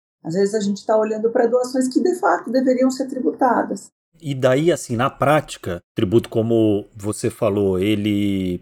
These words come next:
Speaker 2: tem um, um regramento nacional, mas ele tem uma definição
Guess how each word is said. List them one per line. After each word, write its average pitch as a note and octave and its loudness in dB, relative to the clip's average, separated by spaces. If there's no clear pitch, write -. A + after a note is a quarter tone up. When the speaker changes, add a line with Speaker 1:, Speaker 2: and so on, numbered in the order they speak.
Speaker 2:
tem A2 0
um, G2+ -4
um G2 -4
regramento G#2 -2
nacional, B2+ 0
mas D3+ -2
ele B2+ 2
tem B2 0
uma C3 0
definição A#2+ -2